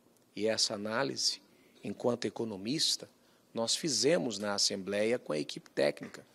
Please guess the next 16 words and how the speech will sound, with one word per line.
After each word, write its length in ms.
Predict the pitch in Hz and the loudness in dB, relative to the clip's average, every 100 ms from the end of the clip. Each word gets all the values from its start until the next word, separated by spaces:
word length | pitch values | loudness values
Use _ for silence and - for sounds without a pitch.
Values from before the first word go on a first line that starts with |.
| - - - | -20 -20 -10
e 40 | 135 | -2
chegamos 520 | - 170 156 185 185 | 2 6 6 6 6
à 80 | 175 | 4
conclusão 680 | 180 170 196 151 123 123 123 - _ _ _ _ - - - | 4 -2 0 2 4 2 0 -14 _ _ _ _ -20 -20 -14
que 100 | - | -2
é 60 | 120 | 0
muito 640 | 120 143 190 226 233 196 | 2 2 4 4 2 0
melhor, 460 | 170 139 107 98 95 - - | 4 4 4 2 -2 -8 -12
mais 480 | 123 127 175 196 160 | -2 0 2 2 0
econômico, 840 | 175 170 147 110 101 95 - - _ _ _ _ _ | 0 2 2 2 -2 -8 -12 -20 _ _ _ _ _
adquirir 760 | 110 104 110 - 101 98 160 208 | -2 -2 -2 -4 -2 4 4 6
o 60 | 175 | 6
veículo 680 | 147 131 156 - 160 156 - - - - _ | 6 6 2 -2 -2 -2 -6 -20 -20 -20 _
do 120 | 113 | -6
que 160 | 113 127 | -2 2
locar. 560 | 123 127 - 95 85 | 4 4 2 -2 -2